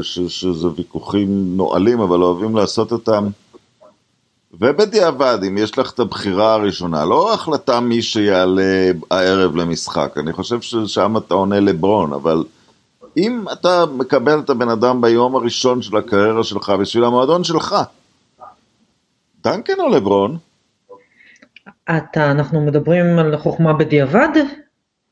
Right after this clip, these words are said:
Speaker 1: ברור.
Speaker 2: אה,
Speaker 1: את
Speaker 2: אה,
Speaker 1: רוצה
Speaker 2: זה
Speaker 1: שנחזור לתחזיות שלנו? כבר ניסינו את זה.
Speaker 2: כן, <laughs> זה נכון, זה נכון. למ-,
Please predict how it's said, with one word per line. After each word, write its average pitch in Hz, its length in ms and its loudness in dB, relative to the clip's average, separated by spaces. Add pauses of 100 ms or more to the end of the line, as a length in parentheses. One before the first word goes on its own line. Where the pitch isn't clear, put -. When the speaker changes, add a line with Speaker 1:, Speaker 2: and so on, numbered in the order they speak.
Speaker 1:
ברור. 76 400 -16 (960)
Speaker 2:
אה, 160 300 2
Speaker 1:
את 87 60 -6
Speaker 2:
אה, 143 140 -2
Speaker 1:
רוצה - 40 -2
Speaker 2:
זה 110 200 -2
Speaker 1:
שנחזור 107 580 -4
לתחזיות 95 720 -10
שלנו? 147 520 -12
כבר 92 140 -12
ניסינו 104 560 -16
את 80 120 -20
זה. 78 60 -18 (500)
Speaker 2:
כן, 170 180 2 (240)
<laughs> 156 220 -2
זה 208 80 4
נכון, 185 300 -2 (360)
זה 175 100 0
נכון. 151 280 -2 (640)
למ-, 170 140 2